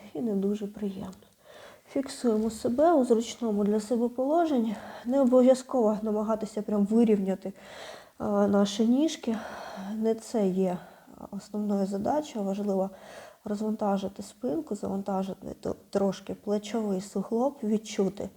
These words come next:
а, ваші долоньки, відчути лопатки по спинці, не збирати їх, трошки розводити в сторони. І пробуємо перенести вагу тіла зараз в ліву стопу, а правою ніжкою потягнутися вгору, зробити вдих, на видих підтягнути колінка до грудей, зробити крок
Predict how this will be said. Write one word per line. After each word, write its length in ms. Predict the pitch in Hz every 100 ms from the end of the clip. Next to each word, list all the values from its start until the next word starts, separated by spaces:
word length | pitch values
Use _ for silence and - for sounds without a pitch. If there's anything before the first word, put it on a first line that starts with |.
| - - - - - _ _ -
а, 60 |
ваші 580 | 202 202 190 180 - -
долоньки, 640 | 208 208 226 277 294 285 190
відчути 520 | 190 - - 190 190
лопатки 680 | 196 190 220 240 269 -
по 140 | 233 208
спинці, 500 | - - 202 - 214
не 180 | 220 226
збирати 580 | 214 226 214 190 214
їх, 120 | 190 -
трошки 360 | - - -
розводити 600 | 214 208 208 190 - -
в 60 | -
сторони. 580 | - 196 190 214 285 381 - - - -
І 60 | 240
пробуємо 460 | 269 269 233 214
перенести 520 | 208 240 240 240 - 233
вагу 300 | 226 220 233
тіла 340 | - 214 202
зараз 340 | 208 214 214
в 100 | 220
ліву 260 | 226 220 226
стопу, 460 | - 269 269 381 - - - -
а 100 | -
правою 440 | 240 269 277 269 247
ніжкою 420 | 285 320 - 262
потягнутися 720 | 220 233 226 240 240 233 240
вгору, 460 | 226 - 220 202 202
зробити 440 | 226 226 233 254
вдих, 340 | 254 294 403 -
на 100 | 254
видих 320 | 226 214 214
підтягнути 580 | 220 - 233 233 226 233
колінка 480 | - 240 226 226 226
до 140 | 226
грудей, 400 | 233 254 240 359
зробити 420 | 285 214 240 247
крок 280 | 208 - 220